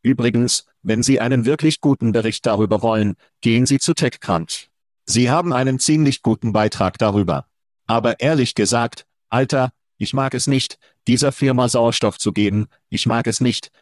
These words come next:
dieser Katze, Parker Conrad, Sauerstoff zu geben. Für mich bin ich also fertig.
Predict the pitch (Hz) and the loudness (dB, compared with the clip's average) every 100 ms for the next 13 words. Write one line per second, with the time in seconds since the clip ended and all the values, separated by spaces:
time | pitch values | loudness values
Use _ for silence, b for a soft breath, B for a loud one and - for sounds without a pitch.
0 | _ - 107 127 131 127 - 117 - - | _ -2 0 0 -2 -4 -2 -2 -4 -4
1 | 117 113 120 - 110 98 95 - _ _ | -2 0 -2 -2 0 0 0 -4 _ _
2 | - 117 110 - 98 - 101 90 82 82 | -2 0 0 -2 -4 -4 -2 0 0 -4
3 | - _ _ _ - 107 104 107 - 113 | -12 _ _ _ -4 0 2 0 0 0
4 | 117 - 110 101 117 - 123 - 85 - | 0 0 0 0 0 0 -2 -2 -6 -6
5 | - | -14